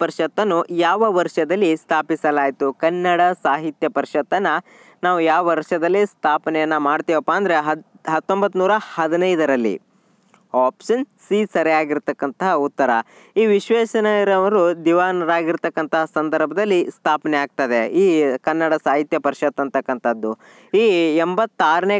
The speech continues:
ಕನ್ನಡ ಸಾಹಿತ್ಯ ಸಮ್ಮೇಳನ ಎಲ್ಲಿ ನಡೀತದೆಪ್ಪ ಅಂದ್ರೆ ಹಾವೇರಿಯಲ್ಲಿ ನಡೀತಕ್ಕಂಥದ್ದು. ಎಂಬತ್ತಾರನೇದು ಮುಂದೆಂದು. ಇನ್ನು ಎಂಬತ್ತೈದನೇ ಸಮ್ಮೇಳನ ಕಲಬುರಗಿಯಲ್ಲಿ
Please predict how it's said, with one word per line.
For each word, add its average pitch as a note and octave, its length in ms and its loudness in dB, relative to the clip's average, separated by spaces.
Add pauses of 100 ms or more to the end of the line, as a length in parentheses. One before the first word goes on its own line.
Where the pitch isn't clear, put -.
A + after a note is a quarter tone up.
ಕನ್ನಡ F#3 280 0 (120)
ಸಾಹಿತ್ಯ F3 400 0
ಸಮ್ಮೇಳನ E3 480 0 (280)
ಎಲ್ಲಿ F3 180 2
ನಡೀತದೆಪ್ಪ E3 560 0
ಅಂದ್ರೆ F3+ 160 0 (140)
ಹಾವೇರಿಯಲ್ಲಿ E3 840 2
ನಡೀತಕ್ಕಂಥದ್ದು. C3 720 -2
ಎಂಬತ್ತಾರನೇದು C#3+ 760 0
ಮುಂದೆಂದು. D3 400 -2 (340)
ಇನ್ನು A3 160 2 (120)
ಎಂಬತ್ತೈದನೇ F#3+ 640 0
ಸಮ್ಮೇಳನ F3 420 0 (200)
ಕಲಬುರಗಿಯಲ್ಲಿ E3+ 640 2